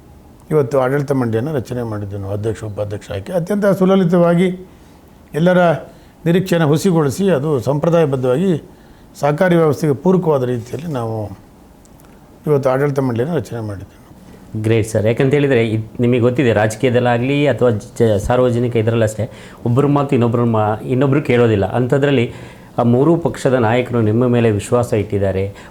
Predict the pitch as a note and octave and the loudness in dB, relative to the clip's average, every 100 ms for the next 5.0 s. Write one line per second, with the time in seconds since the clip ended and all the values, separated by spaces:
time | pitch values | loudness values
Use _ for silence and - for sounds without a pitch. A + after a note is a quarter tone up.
0 | - A#2+ A#2+ - C#3 C#3+ D3 C#3+ C#3 - | -4 -2 0 2 2 2 2 0 -2 -4
1 | B2+ A#2+ B2 C#3+ C#3 D3+ A#2 B2 C#3+ B2 | 0 2 2 2 2 0 2 2 2 2
2 | A2+ - A#2+ C3+ D#3 D#3 D3 C#3+ C#3+ C3+ | 2 0 0 2 4 4 4 2 2 2
3 | B2 B2 B2+ A#2+ A#2 A#2 A2+ A2 A#2 C3 | 0 0 0 2 2 2 0 -2 -4 -2
4 | A2 A#2+ - - - C3 A#2 B2+ B2+ A2 | -2 -2 -8 -14 -4 0 2 2 2 0